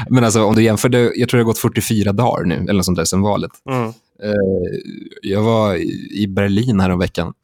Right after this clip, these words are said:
Speaker 1: och, eh, i Tyskland tog det hundrasjuttioen dagar efter förra valet, då, tvåtusen sjutton, eh, att få ihop en ny regering. Eh, i Norge tror jag det tog hundratjugotre da-, dagar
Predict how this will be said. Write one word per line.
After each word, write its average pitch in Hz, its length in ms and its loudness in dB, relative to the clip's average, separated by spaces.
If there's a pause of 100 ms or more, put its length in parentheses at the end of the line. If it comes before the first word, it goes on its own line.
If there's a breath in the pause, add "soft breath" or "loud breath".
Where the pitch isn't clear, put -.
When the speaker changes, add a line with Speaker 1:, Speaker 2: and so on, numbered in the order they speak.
(960)
Speaker 1:
och, 95 400 4
eh, 85 240 2
i 95 60 -2
Tyskland 120 460 0
tog 98 140 2
det 90 80 2
hundrasjuttioen 104 720 2
dagar 87 360 -4 (600 loud breath)
efter 95 160 -8
förra 98 200 0
valet, 95 280 -6
då, 85 100 -8 (140)
tvåtusen 85 300 -2
sjutton, 95 480 -4 (520 soft breath)
eh, 92 720 -4
att 98 140 -4
få 95 120 2
ihop 87 220 0
en 90 100 0
ny 85 160 0
regering. 87 500 -2
Eh, 95 180 0
i 107 120 0
Norge 120 420 4
tror 120 180 0
jag 110 80 4
det - 40 -4
tog 101 140 2
hundratjugotre 104 840 0
da-, 92 240 -2
dagar 92 540 -4